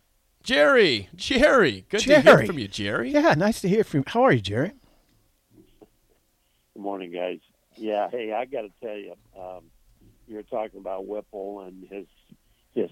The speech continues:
Speaker 3: comments that he made.
Speaker 2: Mm-hmm.
Speaker 3: Uh, to me, I, I love it, you know, because I kinda always,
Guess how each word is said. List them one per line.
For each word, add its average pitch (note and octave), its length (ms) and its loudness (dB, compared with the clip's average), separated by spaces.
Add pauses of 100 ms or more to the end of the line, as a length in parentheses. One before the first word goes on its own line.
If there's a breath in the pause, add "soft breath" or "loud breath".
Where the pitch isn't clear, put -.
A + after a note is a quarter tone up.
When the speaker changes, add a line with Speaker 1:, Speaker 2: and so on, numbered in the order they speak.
(120)
Speaker 3:
comments A2 560 0
that F#2+ 140 -6
he F#2+ 80 -6
made. G2 480 -6 (240)
Speaker 2:
Mm-hmm. A2+ 260 -8
Speaker 3:
Uh, F#2+ 340 -2 (320)
to A2+ 60 -8
me, A#2+ 520 0 (760)
I, - 60 -18 (160)
I A2+ 200 4
love A2+ 320 6
it, - 100 -10 (260)
you A2+ 180 -8
know, G2 220 -4
because G2+ 500 -4 (720)
I A#2 160 0
kinda A2+ 300 -6
always, G#2+ 380 -4